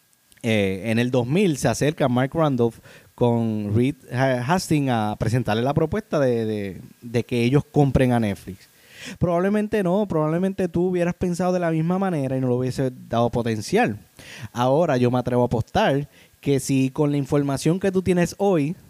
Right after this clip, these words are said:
si te transportas al pasado, si tú entonces le ponías chavos a Netflix. Ahí obviamente de calles iba a decir que sí, porque eso mismo lo pensé yo.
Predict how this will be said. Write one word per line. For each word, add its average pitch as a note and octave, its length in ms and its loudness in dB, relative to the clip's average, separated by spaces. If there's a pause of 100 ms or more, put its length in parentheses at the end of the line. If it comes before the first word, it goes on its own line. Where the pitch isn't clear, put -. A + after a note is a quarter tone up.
si C3 480 -2 (340)
te C#3+ 140 2
transportas C3+ 520 0
al D#3+ 100 -2
pasado, E3 480 2
si - 180 -4
tú C3 240 0
entonces D3 340 0
le B2+ 80 2
ponías A2+ 320 0
chavos A#2 300 0
a G#2+ 60 0
Netflix. G2 420 -10 (380)
Ahí C3 260 2 (320)
obviamente D3 760 2
de B2+ 140 0
calles D3+ 400 2
iba C3 240 4
a C3 40 4
decir C3 220 2
que B2 200 0
sí, C#3+ 100 0
porque D#3+ 220 0
eso A#2 160 2
mismo A#2+ 260 2
lo B2 80 4
pensé C3 380 0
yo. C3+ 220 0